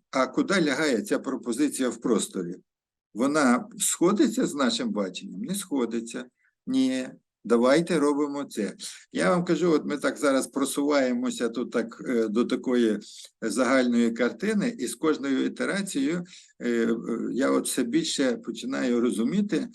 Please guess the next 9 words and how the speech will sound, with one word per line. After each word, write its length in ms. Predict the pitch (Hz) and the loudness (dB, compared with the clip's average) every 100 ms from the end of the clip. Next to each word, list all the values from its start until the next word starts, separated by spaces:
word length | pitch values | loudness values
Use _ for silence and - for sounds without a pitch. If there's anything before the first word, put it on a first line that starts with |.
| - _ - | -18 _ -6
е, 300 | 123 117 101 | 0 0 0
наскільки 680 | 104 - - - 180 175 123 | 2 2 2 0 -2 0 2
важливо 920 | 104 117 98 117 180 220 202 123 175 - - _ _ | 4 2 2 0 0 2 0 0 -2 -10 -20 _ _
от 260 | 135 - - | -6 -6 0
перенести 800 | 135 135 143 165 156 - - 117 | 2 2 2 0 -2 -2 0 0
наші 440 | 139 147 127 127 | 2 0 0 -2
бажання 880 | 101 123 107 120 107 107 120 180 220 - _ _ _ _ - | 0 -2 0 0 0 0 -2 -2 -4 -8 _ _ _ _ -2
у 200 | 175 - | 0 2
простір 800 | - 127 117 107 - - 202 233 | 0 4 6 4 2 -4 -4 -4